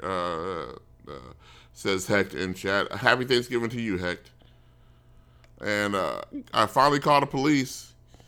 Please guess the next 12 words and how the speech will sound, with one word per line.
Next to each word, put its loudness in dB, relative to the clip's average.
and -4
said, 2
"I'm 8
the 4
guy, 8
uh, 6
that 4
you 6
were, 8
uh, 0
looking -2
for." 0